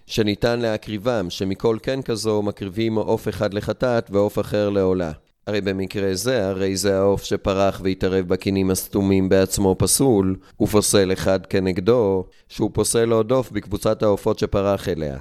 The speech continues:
דהיינו שהעוף שפרח התערב עם הקינים הסתומות, ואין אנו יודעים מי הוא, אלא שבכל התערובת יש לפסול שני עופות,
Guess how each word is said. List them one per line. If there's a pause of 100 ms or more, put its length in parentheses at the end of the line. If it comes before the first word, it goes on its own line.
(180)
דהיינו
שהעוף
שפרח
התערב
עם
הקינים
הסתומות, (180)
ואין
אנו
יודעים
מי
הוא, (320)
אלא
שבכל
התערובת
יש
לפסול
שני
עופות,